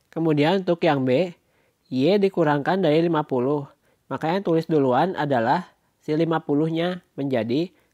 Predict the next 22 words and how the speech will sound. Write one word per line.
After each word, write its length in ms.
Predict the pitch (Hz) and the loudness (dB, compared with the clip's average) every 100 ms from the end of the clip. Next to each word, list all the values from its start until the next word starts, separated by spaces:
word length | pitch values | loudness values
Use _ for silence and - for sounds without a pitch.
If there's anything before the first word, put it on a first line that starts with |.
| - | -10
lima 160 | 147 143 | -4 -2
puluh 320 | - 160 180 | 0 2 2
dikurangi 400 | 165 151 139 117 | 2 0 0 0
Y. 320 | 120 135 135 - _ _ _ | 0 0 -2 -10 _ _ _
Kemudian, 480 | 147 139 135 123 175 | -6 -2 0 0 0
lebih 240 | 190 156 | 0 0
dari 240 | 151 143 147 | 2 2 2
lima 160 | 143 | 0
belas 400 | 123 107 143 180 _ - | -2 0 -2 -4 _ -14
kita 240 | 151 143 | -6 -4
tulis 320 | - 127 160 196 | -2 -2 -2 -4
menjadi 560 | 156 117 107 143 - _ _ _ _ - | -4 -2 -2 -2 -4 _ _ _ _ -6
lebih 240 | 156 151 | -2 0
besar 240 | 139 147 185 | 0 0 0
sama 160 | 180 | 0
dengan 240 | 143 127 160 | -2 -2 -2
lima 160 | 165 | -2
belas 240 | 143 147 156 | -2 -2 -2
juga. 480 | 147 165 165 165 - _ _ _ _ _ _ _ _ | -2 0 0 -2 -12 _ _ _ _ _ _ _ _
Kemudian 480 | - 160 156 147 170 | -4 0 2 2 2
yang 240 | 208 180 135 | 0 -2 -2
C, 340 | 131 143 | 0 0